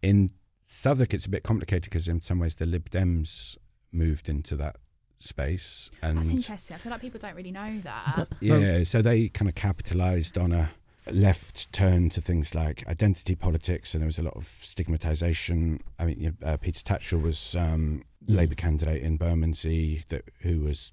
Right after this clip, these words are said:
Speaker 1: you know, vilified in a kind of very homophobic campaign that the Lib Dems, eh, benefited from and exploited. And this idea that Labour Party was the loony left party, they moved into a space occupied by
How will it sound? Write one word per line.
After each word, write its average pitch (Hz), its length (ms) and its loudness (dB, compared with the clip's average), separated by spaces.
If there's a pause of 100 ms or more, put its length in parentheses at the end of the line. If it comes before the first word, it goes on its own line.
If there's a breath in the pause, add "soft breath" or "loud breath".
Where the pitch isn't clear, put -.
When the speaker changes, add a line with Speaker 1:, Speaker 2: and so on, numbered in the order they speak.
Speaker 1:
you 78 80 -6
know, 67 120 -4
vilified 78 560 -2
in 73 100 -2
a 78 60 -2
kind 73 200 -6
of - 60 -12
very 78 160 -2
homophobic 78 560 -4
campaign 82 480 -2
that 71 160 -6
the 78 80 -2
Lib 76 160 -4
Dems, 78 640 -2 (120)
eh, 76 120 -6 (220)
benefited 82 460 0
from 80 240 0
and 73 80 0
exploited. 82 720 0 (380)
And 85 220 4
this 82 180 2
idea 80 300 2
that 73 180 -4
Labour 82 300 0
Party 80 320 -4
was 73 140 -4
the 85 120 0
loony 82 300 4
left 82 340 0
party, 78 560 -4 (120)
they 90 280 2
moved 85 320 4
into 80 300 -2
a 76 40 -2
space 80 380 -2
occupied 78 560 -4
by 82 160 -4